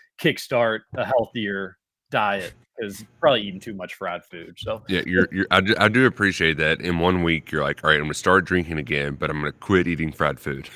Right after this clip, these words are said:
Speaker 2: <laughs>
Speaker 1: I have to, like, do, I mean, it's to, like, to, to kinda stick to it. I have to, like, make these kind of proclamations to, I don't, I'm not, I'm not gonna, not gonna lie. I'm not gonna say I'm gonna do something and not do it. Uh, uh, eating in Vegas, no fried food could be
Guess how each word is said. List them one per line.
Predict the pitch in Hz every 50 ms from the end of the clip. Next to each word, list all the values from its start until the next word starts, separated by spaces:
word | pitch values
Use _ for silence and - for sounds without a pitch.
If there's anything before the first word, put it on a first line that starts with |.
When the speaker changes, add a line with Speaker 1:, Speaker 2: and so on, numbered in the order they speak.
| - - - -
Speaker 2:
<laughs> | - - - 226 - - 262 - - - 359 - - -
Speaker 1:
I |
have | 277 -
to, | - -
like, | 262 208 165 -
do, | 160 165 170
I | 175 185 196
mean, | 202 202 196
it's | 185 175 - - - -
to, | - 196
like, | 185 175 175 156 -
to, | - 175 160 -
to | 127 - _ _ - -
kinda | 220 240 226
stick | - - 190 190 - -
to | - 165 165 151
it. | 123 110 107 - -
I | 120 127
have | 139 147 135
to, | -
like, | 147 135 117 107
make | 131 131 131 -
these | - 123 120 110
kind | - - 131 120
of | -
proclamations | - 127 117 117 120 - - 127 110 113 117 117 113 - 120 107 107 101 101 -
to, | - 123 107 101 101 _ _ _ _ _ _ _ _ _ _ _ _ _ _ _ _
I | 131
don't, | 143 139 131 127 123
I'm | 127 131 131
not, | 139 135 127 -
I'm | 120 117
not | 131 135 131 -
gonna, | - 131 117 107 98 98 _ _ _ _ _ -
not | 147 135 -
gonna | 127 104 95 98
lie. | 107 101 113 123 101 80 92 104
I'm | 104 117
not | 135 135 113
gonna | 123 110
say | - - 135 120
I'm | 110 113
gonna | 120 113 104
do | 98 113 113
something | - 117 104 101 98 107 101 98
and | 101 98 104
not | 110 110 107 -
do | - 131 131 110
it. | 101 101 - - - - - -
Uh, | 143 143 -
uh, | 180 190 147 139 - -
eating | 240 240 247 262 247 226
in | 202 170 156
Vegas, | 151 143 160 180 190 202 196 196 -
no | 185 196 185
fried | 190 - 202 190 190 185 185
food | 185 190 196 196 185 -
could | - 170 143
be | 175 175 180 180 175 -